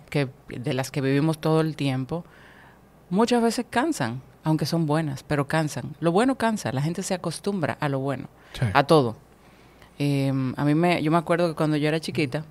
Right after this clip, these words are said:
Speaker 2: Bien o mal, no tiene tanta emoción si, si es uniformemente bueno siempre,
Speaker 1: Es,
Speaker 2: ¿será?
Speaker 1: sí, sí, no, pero ¿qué tanto malo tú necesitas para que lo bueno te haga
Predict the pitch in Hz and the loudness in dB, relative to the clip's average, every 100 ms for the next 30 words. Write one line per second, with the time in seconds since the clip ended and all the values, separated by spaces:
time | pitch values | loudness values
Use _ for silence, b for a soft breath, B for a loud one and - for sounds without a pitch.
0 | - 120 123 131 131 127 123 117 123 123 | -4 2 4 4 6 6 6 4 4 6
1 | 120 113 110 127 120 117 113 113 107 - | 6 2 0 2 2 2 0 0 -2 0
2 | 123 120 113 101 107 98 95 B B B | 2 2 2 -2 -6 -6 -8 B B B
3 | B B - - 131 117 113 117 113 - | B B -8 0 6 8 8 8 4 0
4 | - - - 127 127 - 135 131 131 120 | -14 -20 4 8 8 8 8 8 8 6
5 | 123 127 113 104 117 110 104 - 110 92 | 6 6 4 4 4 4 0 2 2 2
6 | 85 175 165 - - 104 98 87 269 294 | 0 2 2 0 2 4 4 2 2 2
7 | 302 294 294 - - - - - 294 311 | 2 0 -2 -6 -16 -16 -8 -4 -2 2
8 | 262 330 311 202 180 190 208 208 196 190 | 2 2 4 4 4 2 0 0 -2 -2
9 | 165 175 180 175 170 156 143 170 190 143 | 0 0 -2 -2 -2 -2 -4 -6 0 0
10 | 135 131 127 139 131 135 143 135 135 127 | 0 -2 -2 -2 0 0 0 0 0 0
11 | 117 | -2